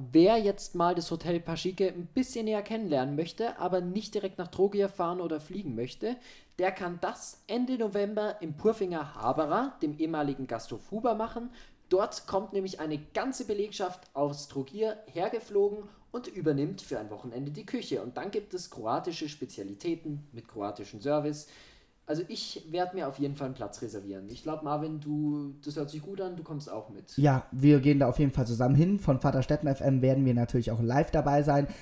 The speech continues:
Speaker 2: wenn unsere Partnerschaftsgemeinde aus Trogir wieder in Vaterstetten ist.
Speaker 1: Und das ist näher als gedacht, nämlich schon in wenigen Wochen,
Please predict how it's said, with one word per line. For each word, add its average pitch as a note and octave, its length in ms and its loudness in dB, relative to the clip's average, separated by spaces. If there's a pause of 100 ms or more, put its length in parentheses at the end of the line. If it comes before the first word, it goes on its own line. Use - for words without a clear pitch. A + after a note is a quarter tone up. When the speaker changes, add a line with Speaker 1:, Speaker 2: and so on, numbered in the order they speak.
(160)
Speaker 2:
wenn G#3 380 6 (260)
unsere G3 540 8
Partnerschaftsgemeinde C#3 1080 4
aus C#3+ 240 4
Trogir C3+ 400 6
wieder B2+ 220 6
in A2+ 80 2
Vaterstetten A#2+ 680 0
ist. C3 320 2
Speaker 1:
Und D3+ 220 0
das G3 180 4
ist F#3 240 -4
näher E3+ 380 0
als F3 180 -4
gedacht, F#3+ 460 -2
nämlich G#3+ 480 -2
schon F#3+ 180 0
in F3 180 -2
wenigen E3+ 360 0
Wochen, A#3+ 400 -2